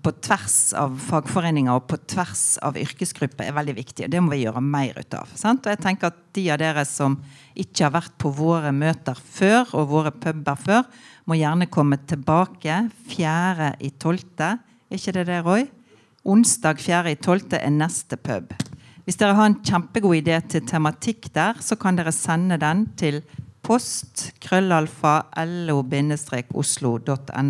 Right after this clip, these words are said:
O i løpet av denne uka her. Så skal vi vurdere den. Så har vi et møte som er åpent for alle L O-medlemmer, som er et representantskap som vi har,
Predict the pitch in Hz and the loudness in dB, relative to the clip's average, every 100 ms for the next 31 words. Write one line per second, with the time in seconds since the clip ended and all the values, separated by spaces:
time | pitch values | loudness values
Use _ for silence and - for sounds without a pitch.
0 | 139 240 - - _ _ - - 156 160 | 2 0 -4 -20 _ _ -20 -14 -6 -6
1 | - 131 143 147 123 135 - 131 165 220 | -4 -4 0 0 0 -4 -6 -6 -4 -6
2 | - - _ - - - - 156 147 131 | -8 -20 _ -6 -4 -10 -6 0 0 0
3 | 139 120 85 58 - - _ _ _ - | -2 -4 -6 -8 -10 -18 _ _ _ -20
4 | - - - _ _ _ _ - - 254 | -20 -20 -20 _ _ _ _ 2 6 8
5 | 294 349 - 185 170 175 170 - 165 - | 8 4 2 2 4 2 -2 -4 -4 -4
6 | - 185 180 208 - 190 - 160 156 - | -8 0 2 2 0 -2 2 2 2 0
7 | - 180 208 - 165 - - - 170 175 | 0 2 2 0 -6 -2 0 4 4 2
8 | - - 156 170 190 180 143 143 147 143 | -4 -6 -6 -4 0 2 2 0 -2 0
9 | 135 131 135 175 254 - - 170 160 - | 0 0 2 2 0 -4 -4 -2 -4 -6
10 | 156 147 - 151 139 - 214 - - 107 | -12 -10 -8 -6 -6 -2 -2 -2 -4 -6
11 | - - 135 127 - 135 131 139 180 | -6 -2 0 -2 -4 -6 -4 0 2